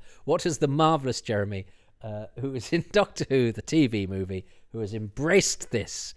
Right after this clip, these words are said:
for all he's worth? Let's see how he's getting on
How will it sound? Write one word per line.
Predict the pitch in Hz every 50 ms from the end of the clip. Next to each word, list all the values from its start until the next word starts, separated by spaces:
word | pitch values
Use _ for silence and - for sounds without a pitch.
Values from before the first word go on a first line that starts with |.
| - - -
for | - - - 143 135 143
all | 165 180 175
he's | 147 151 147 135 - - -
worth? | 117 117 110 104 101 98 - - _ _ - _ _ - -
Let's | 120 151 190 -
see | - - 123 104 104
how | 95 117 117 113
he's | 110 120 101 101
getting | - 143 131 - 175 151 113
on | 101 92 87 90 -